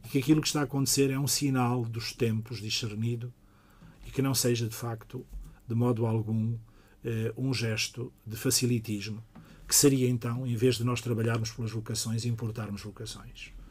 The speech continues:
Como somos Europa e temos universidades e temos gente que quer vir estudar,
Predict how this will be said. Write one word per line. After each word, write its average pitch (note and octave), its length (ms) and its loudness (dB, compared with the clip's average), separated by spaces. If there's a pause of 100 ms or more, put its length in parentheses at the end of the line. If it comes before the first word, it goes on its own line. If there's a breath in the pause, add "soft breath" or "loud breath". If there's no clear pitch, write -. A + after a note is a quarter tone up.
(260 loud breath)
Como C3 180 2
somos C#3 320 6
Europa B2+ 600 6
e A#2+ 40 -6
temos A#2 300 0
universidades A2+ 720 -2
e G#2+ 60 -6
temos A2 240 -4
gente A2 240 -4
que B2+ 80 -8
quer G#2+ 100 -6
vir G#2+ 140 -8
estudar, A2+ 500 -6